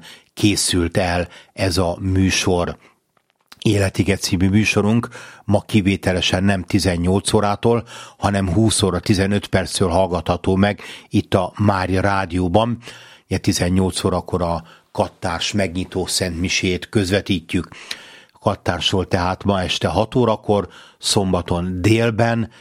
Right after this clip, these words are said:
és vasárnap tíz órakor közvetítünk szentmisét. Ma este Veres András, holnap Székely János,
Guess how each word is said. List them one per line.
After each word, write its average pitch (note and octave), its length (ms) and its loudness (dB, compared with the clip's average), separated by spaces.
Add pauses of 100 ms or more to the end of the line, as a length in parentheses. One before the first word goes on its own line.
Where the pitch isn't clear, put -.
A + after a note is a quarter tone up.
(220)
és F#2+ 400 0
vasárnap F2+ 720 -2
tíz G2+ 300 0
órakor F2+ 580 0 (320)
közvetítünk F#2+ 880 0
szentmisét. G#2+ 1000 0 (460)
Ma F#2+ 160 0
este F2+ 260 -2
Veres F2 320 0
András, G#2 460 0
holnap F2+ 300 -2
Székely F#2+ 380 -2
János, G2+ 460 0